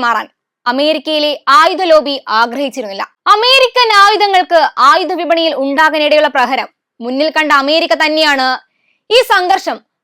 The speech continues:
തുറന്ന യുദ്ധത്തിൽ കലാശിക്കാതിരുന്നതിൽ ഇപ്പോൾ ഏറ്റവും അധികം ആശ്വസിക്കുന്നത്. മെയ് പത്തിന് പുലർച്ചെ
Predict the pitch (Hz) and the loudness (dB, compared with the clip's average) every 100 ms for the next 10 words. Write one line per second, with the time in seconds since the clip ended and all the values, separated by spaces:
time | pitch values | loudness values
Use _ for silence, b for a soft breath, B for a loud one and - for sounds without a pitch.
0 | _ 262 285 311 320 302 320 330 311 294 | _ -2 0 0 0 2 2 0 0 0
1 | 302 339 320 294 294 285 269 269 - _ | 0 -2 -4 -2 -2 -2 -2 -4 -10 _
2 | _ - 415 480 403 359 370 392 381 330 | _ -8 2 4 6 4 2 -2 -2 -2
3 | 277 277 - 226 226 277 262 226 202 - | -4 -6 -4 -4 -4 -8 -12 -12 -12 -14
4 | _ _ 302 427 508 494 427 - 415 370 | _ _ -2 2 2 2 0 0 -2 0
5 | 302 302 294 262 | 0 0 -2 -8